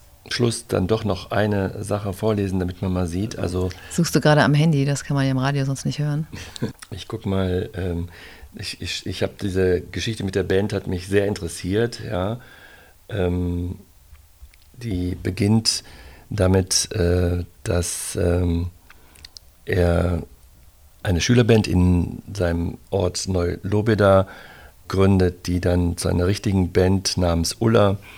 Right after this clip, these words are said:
Speaker 1: wird. Und, äh, die, mit denen ist er dann über die Dörfer, äh, gezogen. Und wir
Speaker 2: Wie al-, wie alt ist er da?
Speaker 1: Naja, das ist so neunzehnhundertsechsundsiebzig etwa, da ist er gerade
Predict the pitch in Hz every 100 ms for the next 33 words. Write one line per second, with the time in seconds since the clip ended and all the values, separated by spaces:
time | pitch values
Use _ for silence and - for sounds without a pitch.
0 | - - - 92 95 101 104 - - -
1 | - - - - - 107 87 87 85 82
2 | - 85 85 82 80 95 98 - - -
3 | - - - - 113 92 98 98 92 90
4 | 87 85 82 87 95 104 - 98 87 -
5 | 57 110 - 104 - 95 95 92 92 85
6 | 87 - 156 127 135 151 - 147 160 208
7 | 226 311 - - 117 127 120 107 - 110
8 | - 107 101 98 98 98 104 - 101 98
9 | 92 90 104 - 98 95 87 107 - -
10 | 107 95 - - 101 - 95 92 90 92
11 | 87 95 87 98 - 85 85 - 76 80
12 | 85 87 92 90 87